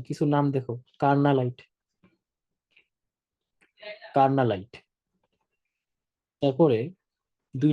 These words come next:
নম্বরে হচ্ছে ক্যানা-, ক্যানাইট, কার্নালাইট, ক্যানাইট।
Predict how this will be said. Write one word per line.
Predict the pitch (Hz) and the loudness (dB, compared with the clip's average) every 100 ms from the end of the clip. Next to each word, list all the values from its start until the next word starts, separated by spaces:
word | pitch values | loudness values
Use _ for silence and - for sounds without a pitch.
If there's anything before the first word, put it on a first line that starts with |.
| 151 | 2
নম্বরে | 151 156 | 2 0
হচ্ছে | 160 180 180 - | 0 -4 -8 -6
ক্যানা-, | 123 127 117 143 - _ _ _ _ _ _ _ _ _ _ _ _ _ _ _ _ _ _ _ _ _ _ | -4 -4 -4 -8 -14 _ _ _ _ _ _ _ _ _ _ _ _ _ _ _ _ _ _ _ _ _ _
ক্যানাইট, | 165 151 160 151 107 - - _ _ _ _ _ _ _ _ _ _ _ | -2 0 2 0 -4 -14 -20 _ _ _ _ _ _ _ _ _ _ _
কার্নালাইট, | 139 135 156 151 156 196 - | -4 -2 -2 -2 -2 -4 -4
ক্যানাইট। | 147 139 113 117 | -4 -2 -6 -12